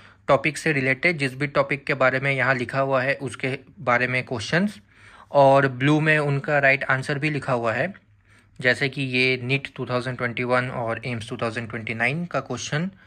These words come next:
आगे बढ़ते, फोटोज, फोटोज, ब्लू बॉक्स, things to remember और हाँ, लास्ट में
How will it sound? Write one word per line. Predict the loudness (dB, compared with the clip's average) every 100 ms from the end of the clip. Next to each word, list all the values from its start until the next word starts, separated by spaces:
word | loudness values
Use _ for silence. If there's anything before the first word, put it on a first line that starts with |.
| -20 -20 -20 -20 -12 0
आगे | 2 2 2
बढ़ते, | 2 0 -2 0 -2
फोटोज, | -4 -4 -2 0 0 -2 -6 -14 _ _ _ _ _ _ _ _ _ _ _ _ _
फोटोज, | -2 -2 2 2 4 2 0 -12 _ -20 -20 _ _ -20 -20 -12 -2
ब्लू | 2 4
बॉक्स, | 8 6 6 -8 -20 _ -4
things | -2 -2 -2
to | 0
remember | 0 -2 0 -2
और | 2 4 6
हाँ, | 6 6
लास्ट | 6 0 -2 -2
में | -2